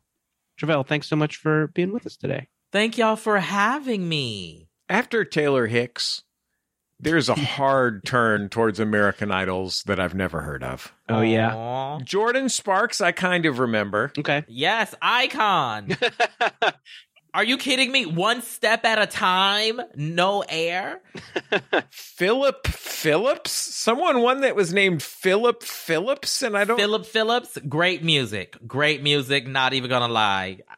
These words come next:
Speaker 2: Can't hold it against him. But yes, his name is Philip Phillips.
Speaker 3: What about this guy whose name is Chase, C H A Y C E?
Speaker 2: Oh, I don't
Speaker 1: Huh.
Speaker 2: remember that person. Who's that?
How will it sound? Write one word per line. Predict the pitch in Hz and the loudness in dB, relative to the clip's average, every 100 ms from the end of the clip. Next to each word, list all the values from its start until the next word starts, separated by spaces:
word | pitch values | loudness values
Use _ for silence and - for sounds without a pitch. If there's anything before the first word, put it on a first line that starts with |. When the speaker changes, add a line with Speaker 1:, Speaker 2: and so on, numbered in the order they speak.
| _ - | _ -6
Speaker 2:
Can't | 170 139 131 | -2 0 0
hold | 139 123 | 0 0
it | 120 | -2
against | 110 117 113 - | 0 -2 -2 -6
him. | 110 92 90 - | -4 -4 -8 -4
But | 123 123 | -2 2
yes, | 123 110 98 | 2 2 0
his | 120 | -6
name | 120 113 113 | -2 -2 -2
is | 110 | -4
Philip | 117 104 - | -4 -4 -6
Phillips. | 95 87 76 - - - _ - - _ - | -8 -8 -10 -12 -14 -16 _ -20 -20 _ -4
Speaker 3:
What | 185 294 | -2 0
about | 277 285 | 0 -2
this | 294 208 | -2 -2
guy | 196 208 214 | 0 0 0
whose | 240 156 | 0 0
name | 170 175 165 | 0 0 0
is | 120 - _ | 0 -4 _
Chase, | - - 175 139 - | -4 0 0 0 -2
C | - - - 165 180 | -8 -8 -8 -6 -4
H | 180 175 170 - 147 | 0 -2 0 -4 -2
A | 147 156 | 0 0
Y | 98 101 107 120 147 139 | -2 -2 0 2 0 -2
C | - - 143 139 - | -4 -6 -4 -6 -8
E? | 120 131 107 78 _ _ _ | -8 -6 -6 -10 _ _ _
Speaker 2:
Oh, | 117 120 | -6 -2
I | |
don't | 131 | 0
Speaker 1:
Huh. | 156 | 2
Speaker 2:
remember | 110 139 101 | 0 -2 -2
that | 135 - | -2 -2
person. | 101 95 110 | -4 -4 -6
Who's | 147 330 - | 0 0 0
that? | 214 427 370 - - | 0 2 0 -2 -10